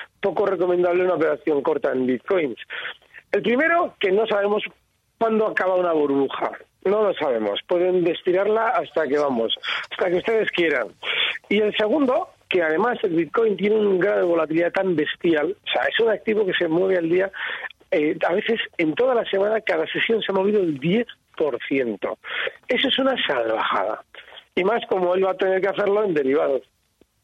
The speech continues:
Así es que, si lo hace, apalénquese lo menos posible. Por ejemplo, si tenemos al Bitcoin en once mil dólares,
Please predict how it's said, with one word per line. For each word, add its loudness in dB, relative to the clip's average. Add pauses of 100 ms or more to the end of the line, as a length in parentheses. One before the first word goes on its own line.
(140)
Así 2
es 0
que, -2 (420)
si 2
lo 2
hace, 0
apalénquese 0
lo 2
menos 0 (120)
posible. 0 (300)
Por -2
ejemplo, -2
si 0
tenemos 0
al 0
Bitcoin 0
en 2
once -2
mil 2 (200)
dólares, 0